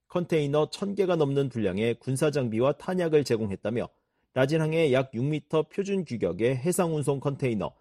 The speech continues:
삼백 여 개가 적재된 장면을 찍은 위성사진 자료를 공개했습니다.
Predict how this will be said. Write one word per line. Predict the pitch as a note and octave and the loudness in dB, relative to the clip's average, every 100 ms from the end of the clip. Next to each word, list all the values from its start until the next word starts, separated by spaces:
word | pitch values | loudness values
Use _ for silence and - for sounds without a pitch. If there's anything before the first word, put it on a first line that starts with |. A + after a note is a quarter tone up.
| _ _ | _ _
삼백 | - F#3+ F#3+ G3 | -6 0 2 4
여 | F#3 E3 | 2 2
개가 | D#3+ D#3+ | 2 2
적재된 | D3+ G2 - D3 D#3 | 0 -6 -4 -2 0
장면을 | C#3+ B2+ A#2+ G#2+ | 0 0 2 0
찍은 | F2 F#2 B2+ - | -2 0 0 -2
위성사진 | A2+ B2 D3+ C#3 B2+ B2+ | -4 -2 0 0 0 -2
자료를 | E2+ E2 G2 | -4 -6 -6
공개했습니다. | B2+ A#2 G2 - E2 D#2+ F2 - | -4 -2 -2 -4 -6 -4 -4 -6